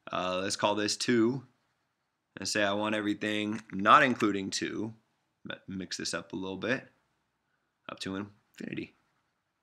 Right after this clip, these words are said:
This is a weird set right here.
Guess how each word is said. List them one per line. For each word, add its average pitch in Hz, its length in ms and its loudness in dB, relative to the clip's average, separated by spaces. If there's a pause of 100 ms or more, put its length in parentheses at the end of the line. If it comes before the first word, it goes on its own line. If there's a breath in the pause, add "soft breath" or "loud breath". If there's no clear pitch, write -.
(1700)
This 107 100 -2
is 107 100 -2
a 87 60 -4
weird 123 540 4
set 107 280 2
right 87 240 -2
here. 85 340 -10